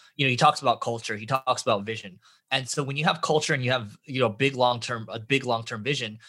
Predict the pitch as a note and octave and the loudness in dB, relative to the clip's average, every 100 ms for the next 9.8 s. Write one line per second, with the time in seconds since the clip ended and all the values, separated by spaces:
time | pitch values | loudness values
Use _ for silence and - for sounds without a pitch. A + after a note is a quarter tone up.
0 | - - D3 C#3+ C3+ A#2 - A2+ - B2+ | -20 -2 -2 0 0 0 -2 -6 -6 -2
1 | A#2 F#2+ A#2 A#2+ - C3+ B2 B2 C#3 A#2+ | -2 -2 -6 -8 -8 -6 -6 -6 -10 2
2 | D3 C#3+ C#3+ C#3+ B2+ A#2+ C#3 E3+ G2+ - | 4 4 0 -2 -2 -2 -2 -2 -4 -4
3 | - A2 B2 - - _ B2 B2 A#2+ A#2 | -2 -2 -4 -8 -20 _ 0 2 2 -2
4 | - A2+ A2+ C3+ C#3+ E3+ E3 B2+ A#2+ - | -2 -2 -2 -2 0 2 2 2 -4 -2
5 | D#3+ B2 A2+ A2+ _ _ C3 C#3+ C#3 - | -2 -2 -6 -12 _ _ 0 2 2 -2
6 | C#3 A#2 C3+ B2 A2+ - D#3 B2 G#2 F#2 | -6 -6 -4 -4 -6 -6 -6 -6 -6 -6
7 | G#2 A#2+ A2+ C#3 A#2+ C3 G#2+ - B2 A2+ | -6 -4 -2 -2 -4 -8 -8 -2 -2 -2
8 | G#2+ A2 G#2+ A#2+ A2 A2+ A2+ A2+ B2+ A2+ | -6 -8 -4 -6 -6 -12 -10 -4 -2 -2
9 | A#2 A#2 A#2 G#2+ G#2+ C3 A2+ G2+ | -4 0 0 0 0 0 0 -2